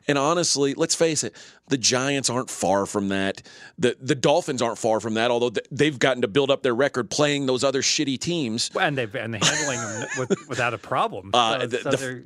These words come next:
Speaker 1: the Falcons did the same thing. The Falcons built up, they
Speaker 2: Well, that's
Speaker 1: built a
Speaker 2: why,
Speaker 1: castle on
Speaker 2: but
Speaker 1: beating the shitty
Speaker 2: well,
Speaker 1: teams.
Speaker 2: those teams are much, those teams are, what's, what's like one,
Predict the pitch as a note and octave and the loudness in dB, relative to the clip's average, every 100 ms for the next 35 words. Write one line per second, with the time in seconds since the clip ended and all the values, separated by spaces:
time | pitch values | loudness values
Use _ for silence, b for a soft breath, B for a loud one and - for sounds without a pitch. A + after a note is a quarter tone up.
0 | - C3 - C3 C#3 D#3 A#2+ C#3+ B2+ - | 0 0 2 2 2 -2 -2 -2 2 2
1 | D3 C#3+ D3+ D#3+ C3 - A#2+ B2+ B2+ F#2 | 2 0 0 0 0 2 4 4 -2 0
2 | A#2+ B2 A#2 - C#3 C#3 G3 C3+ - F#3+ | 0 2 -2 0 0 2 2 2 0 2
3 | C#3+ C#3 - G2 G2+ G#2 F2 A#2+ B2 A#2+ | 2 2 2 2 2 0 -2 -2 -2 -2
4 | A2+ - C3 B2 F#3+ F3 F3 - E3+ D#3 | 0 0 0 0 2 2 -2 -2 -4 -4
5 | C#3 C3 A#2 - - B2+ D3 C#3 - B2+ | -6 -4 -4 -6 -14 -6 -4 -4 -6 -6
6 | A#2+ - - A2 G#2+ A2 - C#3 B2+ C3+ | -6 -10 -6 -4 -2 -6 -8 -12 -10 -12
7 | B2+ C#3+ C#3+ F3 F#3+ E3 G3 - D#3 C3+ | -10 -8 -2 -2 -2 -2 -4 -4 -4 -4
8 | - A#2 C#3+ A2+ A#2 | -4 -8 -8 -10 -18